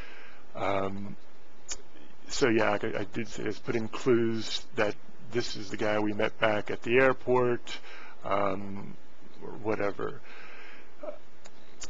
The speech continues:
If you have to create a, a complicated Bible to give, uh,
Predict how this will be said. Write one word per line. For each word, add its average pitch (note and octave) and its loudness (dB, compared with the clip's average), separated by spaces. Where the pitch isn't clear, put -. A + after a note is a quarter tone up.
If C#3 2
you C3 2
have B2+ 4
to - 0
create A#2+ 4
a, A2 2
a G#2 0
complicated A2+ 2
Bible A2 4
to C#3 2
give, A2+ 2
uh, B2 -2